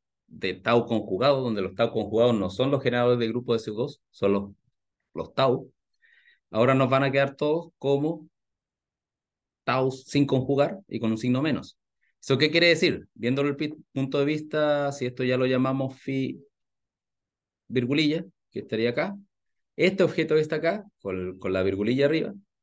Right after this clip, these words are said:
transforma de la misma manera que el doblete de C U dos, si se dan cuenta, tiene la misma expresión, menos I G tau, pero el valor de la hipercarga cambió de signo. Pasamos de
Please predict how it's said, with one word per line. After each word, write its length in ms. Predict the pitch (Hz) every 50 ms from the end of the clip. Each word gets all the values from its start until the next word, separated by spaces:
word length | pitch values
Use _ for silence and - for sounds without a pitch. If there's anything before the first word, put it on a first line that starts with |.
| _ _
transforma 720 | - 123 123 123 117 123 180 185 180 165 139 95 80 80 - _ _ _ _ _ _ _
de 120 | - 92 87
la 100 | 85 92
misma 240 | 110 120 131 139
manera 460 | 139 143 147 156 165 170 156 117 101 101
que 140 | - 104
el 120 | 104 98 98
doblete 380 | 98 92 90 98 110 110 113
de 120 | 113 117 117
C 120 | - 135
U 60 | 131
dos, 260 | 131 165 202 196 - -
si 140 | - - 98
se 80 | 101
dan 140 | 107 104 101
cuenta, 260 | 104 120 120 120 120
tiene 200 | 113 104 107 101
la 100 | 92 90
misma 180 | 90 95 98 110
expresión, 500 | - - 135 123 - 160 208 202 - - _ _ _ _ _ _ _ _ _ _ -
menos 320 | - 110 110 113 113 113
I 140 | 123 123 123
G 320 | 123 - 120 117 123 120 120
tau, 360 | 120 117 127 131 131 131 131 _ _ _ _ _ _ _ _ _ _ _ _
pero 400 | - 185 185 196 208 214 - - - _ _ _ _ _ _ _ _ _ _ _ _ _ _ _
el 140 | 151 135 127
valor 260 | 135 139 147 151 156
de 60 | 156
la 60 | 156
hipercarga 640 | 151 151 156 143 - - 165 160 165 165 180 180 185 - _ _ _ _ _ _
cambió 320 | - 127 123 123 139 139
de 80 | 139 135
signo. 340 | 127 139 113 - - - - _ _ _ _ _
Pasamos 480 | - 95 95 110 123 120 120 120 113 107
de 300 | 110 107 104 104 95